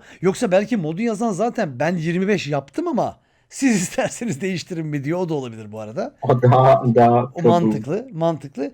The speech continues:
Speaker 1: Sıfır yaparsan herkes erkek çıkar diyor. Ben bunu yüzde on beş yaptım. Yüzde on beş benim gamer kafama altıda bir di-, olduğu için hani altılık zarda altı gelirse
Speaker 2: Yani,
Speaker 1: kadın olsun falan
Speaker 2: evet.
Speaker 1: diye.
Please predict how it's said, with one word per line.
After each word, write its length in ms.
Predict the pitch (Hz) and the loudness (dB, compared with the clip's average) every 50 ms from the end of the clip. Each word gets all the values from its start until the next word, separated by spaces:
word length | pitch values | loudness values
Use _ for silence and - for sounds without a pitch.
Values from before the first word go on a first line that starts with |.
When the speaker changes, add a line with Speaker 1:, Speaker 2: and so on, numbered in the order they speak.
| _ _ _ | _ _ _
Speaker 1:
Sıfır 300 | - - 302 233 208 190 | -6 -4 -2 0 0 0
yaparsan 400 | 180 165 - 175 170 165 233 247 | 0 0 0 0 0 0 0 0
herkes 240 | 214 180 165 156 196 | 0 0 0 -2 -2
erkek 320 | 180 156 135 - 147 117 - | -2 -2 -4 -6 -10 -12 -12
çıkar 280 | - - 135 120 110 127 | -12 -10 -8 -8 -6 -6
diyor. 180 | 220 262 220 | -6 -6 -4
Ben 180 | 196 262 262 220 | -2 -2 -2 -2
bunu 100 | 220 226 | -2 -4
yüzde 240 | 208 190 196 180 202 | -4 -4 -4 -2 -2
on 160 | 208 208 190 | -2 -2 -4
beş 180 | 160 123 - | -6 -6 -8
yaptım. 320 | 131 113 - - 220 233 - _ _ _ _ _ _ _ _ _ _ _ _ _ | -12 -14 -12 -12 -12 -12 -14 _ _ _ _ _ _ _ _ _ _ _ _ _
Yüzde 220 | 160 175 190 185 | -6 -4 -2 0
on 200 | 226 220 208 202 | 0 0 0 0
beş 260 | 196 202 175 - - - | 0 -2 -2 -4 -10 -10
benim 360 | - 160 185 190 190 190 - - | -6 -4 -4 -2 -4 -6 -8 -12
gamer 440 | 160 143 123 160 196 214 214 190 170 | -14 -6 -2 0 2 2 2 0 -2
kafama 400 | - 170 156 117 170 170 185 190 | -4 -6 -6 -4 -4 -4 -2 -2
altıda 460 | 143 147 151 151 - 165 170 208 165 | -2 -2 -2 -4 -4 -2 -2 -2 0
bir 280 | 156 160 139 - - - _ 139 131 | 0 -4 -6 -6 -12 -18 _ -16 -12
di-, 140 | 135 - 226 - | -12 -12 -10 -8
olduğu 320 | - 165 156 160 165 233 | -4 -4 -2 -2 0 -2
için 380 | 196 143 - - 214 220 - - - | -2 -2 -4 -8 -10 -12 -16 -16 -10
hani 180 | 151 165 165 | -8 -6 -4
altılık 400 | 160 151 170 170 - 175 190 175 | 0 0 0 -2 -2 -6 -10 -4
zarda 480 | 139 170 156 151 139 190 214 202 - _ _ _ 175 165 - | -2 -2 -2 0 0 0 0 0 -4 _ _ _ -20 -18 -12
altı 280 | - 160 156 156 143 208 | -6 -6 -6 -6 -6 -4
gelirse 480 | 170 160 143 139 135 - 135 131 139 _ _ _ _ _ _ _ _ - | -4 -4 -4 -4 -8 -10 -12 -12 -12 _ _ _ _ _ _ _ _ -2
Speaker 2:
Yani, 100 | 180 170 - | 0 2 2
Speaker 1:
kadın 140 | - 214 - | 2 2 0
olsun 260 | 147 135 123 - 151 | 0 -4 -6 -6 0
falan 120 | 131 - - | 2 2 2
Speaker 2:
evet. 160 | - 123 123 | 2 0 -4
Speaker 1:
diye. 180 | 170 226 277 | -8 -8 -10